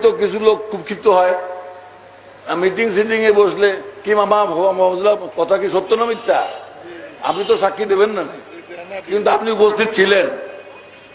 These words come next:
ওই মিটিং এ বসে রয়েছে কিছু লোক, এক পক্ষের লোক, আমি নাম কব না, তারা ভীষণ ক্ষাপ্ত,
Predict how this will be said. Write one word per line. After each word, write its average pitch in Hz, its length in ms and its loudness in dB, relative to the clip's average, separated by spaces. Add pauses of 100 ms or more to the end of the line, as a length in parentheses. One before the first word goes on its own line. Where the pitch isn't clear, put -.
(680)
ওই 208 180 4
মিটিং 214 320 2
এ 240 60 6
বসে 226 280 4
রয়েছে 226 280 4
কিছু 214 260 -6
লোক, 226 320 0 (140)
এক - 180 0
পক্ষের 214 300 0
লোক, 196 260 0
আমি 196 120 0
নাম 185 220 -4
কব 185 180 -4
না, 170 120 -4
তারা 190 220 0
ভীষণ 185 420 -2
ক্ষাপ্ত, - 320 -2